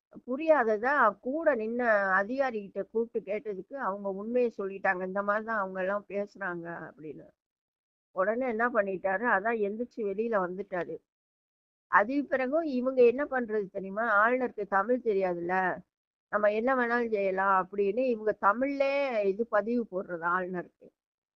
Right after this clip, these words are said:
அந்த பதிவை பூரா ஆளுநர் நல்லா படிச்சிடுறாரு. அவர் தமிழ் படிக்க தெரிஞ்சனால படிச்சிடுறாரு.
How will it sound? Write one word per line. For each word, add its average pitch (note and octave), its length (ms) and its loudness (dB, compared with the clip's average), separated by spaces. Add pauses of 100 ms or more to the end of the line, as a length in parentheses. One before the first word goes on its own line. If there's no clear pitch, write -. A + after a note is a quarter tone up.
(220)
அந்த A3+ 160 -4
பதிவை B3 460 2
பூரா C4+ 320 2
ஆளுநர் A#3+ 360 4
நல்லா G#3+ 420 -2
படிச்சிடுறாரு. G3+ 680 2
அவர் G#3 300 2
தமிழ் B3+ 400 4
படிக்க B3+ 360 2
தெரிஞ்சனால G#3 720 0
படிச்சிடுறாரு. F#3+ 680 -4